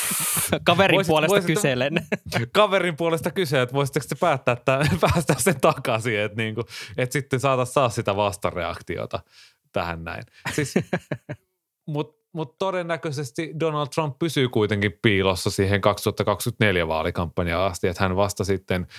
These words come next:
Speaker 2: ehkä kaksituhatta kaksikymmentäkolme alkaa ottaa sellaista hallitsevaa roolia, tai milloin hän nyt päättääkään sitten julistautua presidenttiehdokkaaksi.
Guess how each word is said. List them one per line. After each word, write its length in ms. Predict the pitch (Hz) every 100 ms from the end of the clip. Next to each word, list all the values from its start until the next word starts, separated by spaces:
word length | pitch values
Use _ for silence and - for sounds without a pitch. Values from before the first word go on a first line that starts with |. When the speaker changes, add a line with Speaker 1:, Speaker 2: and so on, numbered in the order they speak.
| - - -
Speaker 2:
ehkä 280 | 98 -
kaksituhatta 540 | 92 101 - 98 95 98
kaksikymmentäkolme 920 | 101 - 104 - 104 98 87 80 73 _ _ _
alkaa 460 | 98 92 90 87 82
ottaa 320 | 90 - 87
sellaista 400 | 82 92 87 98
hallitsevaa 560 | 90 87 - 85 87
roolia, 560 | 87 87 87 90 90 101
tai 140 | 101 95
milloin 320 | 101 98 95
hän 140 | 104
nyt 140 | 113 -
päättääkään 520 | 120 98 92 85 82
sitten 260 | 87 - 87
julistautua 540 | 87 90 - 90 90
presidenttiehdokkaaksi. 1200 | - 87 90 87 92 - 98 101 - - - -